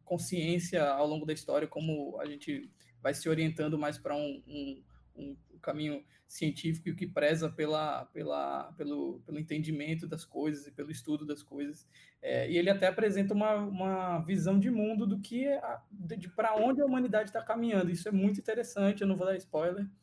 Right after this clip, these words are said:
mas é um livro muito legal, vale a pena ser lido. A segunda indicação é pra abstrair, é pra você que tá precisando relaxar na quarentena.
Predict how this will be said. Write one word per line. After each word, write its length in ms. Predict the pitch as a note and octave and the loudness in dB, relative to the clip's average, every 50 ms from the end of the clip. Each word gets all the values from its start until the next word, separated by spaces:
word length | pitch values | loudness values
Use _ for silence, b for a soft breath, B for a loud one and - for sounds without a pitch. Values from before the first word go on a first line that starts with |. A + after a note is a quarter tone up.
| _ _ | _ _
mas 140 | - F3+ E3+ | 0 2 6
é 60 | F#3 | 6
um 40 | G3 | 8
livro 220 | F#3+ F#3+ F#3 G3 | 8 6 6 4
muito 240 | G3 F#3 G3 G3 G3 | 4 4 2 2 2
legal, 340 | A#3 A3 G3+ F3 F3+ F#3 F3 | 2 2 4 6 6 6 6
vale 160 | F3+ F#3 F#3+ | 4 4 4
a 60 | F#3+ | 2
pena 180 | F#3+ F#3 F3+ F#3 | 2 0 -4 -4
ser 200 | F3+ - G#3 G#3+ | -4 -4 -2 -2
lido. 300 | G3 D3 B2+ B2 A#2+ - _ _ _ _ - - _ _ _ _ _ _ - - | 0 0 -2 -2 -6 -10 _ _ _ _ -20 -20 _ _ _ _ _ _ -2 0
A 40 | |
segunda 300 | G3 G3 G#3+ G3 A#3 A#3 | 2 4 4 4 6 6
indicação 480 | A#3+ A3+ A#3 - B3+ A#3 - A3+ G#3 G#3 | 4 4 2 2 0 0 2 2 4 4
é 40 | G#3 | 4
pra 180 | G3+ G3+ G3 | 6 6 4
abstrair, 800 | F#3+ F3+ E3+ F3 - G3+ G#3 G3+ F#3 D3 C3+ C#3 E3+ G3 G3 - | 4 4 2 -2 -2 2 4 4 4 4 2 2 0 0 -2 -4
é 100 | - - | -6 -4
pra 160 | - - D3+ | -2 0 0
você 300 | D3 D#3+ D#3 D#3+ - D3 | 0 0 -2 -4 -6 -10
que 100 | - - | -8 -6
tá 140 | - D#3 D#3 | -4 -4 -4
precisando 500 | D#3+ - - - - D#3 D3 C#3+ C#3 C#3 | -4 -6 -12 -10 -6 -4 -4 -4 -4 -4
relaxar 500 | G3 - F3 D#3+ D3+ D#3 - - C#3+ C#3 | -4 -4 0 0 0 0 0 -2 -2 -2
na 100 | C#3+ D3+ | -4 -4
quarentena. 680 | - - - D#3+ E3 E3 - - - - - - G3 | -4 -6 -6 -6 -8 -10 -10 -12 -12 -12 -12 -16 -18